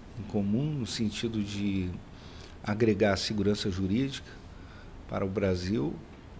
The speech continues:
para o futuro do nosso país, em pautas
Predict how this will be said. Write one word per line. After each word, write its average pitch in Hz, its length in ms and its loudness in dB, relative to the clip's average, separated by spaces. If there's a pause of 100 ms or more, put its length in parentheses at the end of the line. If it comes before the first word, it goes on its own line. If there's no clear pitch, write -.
(120)
para 101 120 -4
o - 20 -4
futuro 117 460 2
do 104 100 4
nosso 98 220 2
país, 107 680 0 (720)
em 104 120 -4 (100)
pautas 107 880 4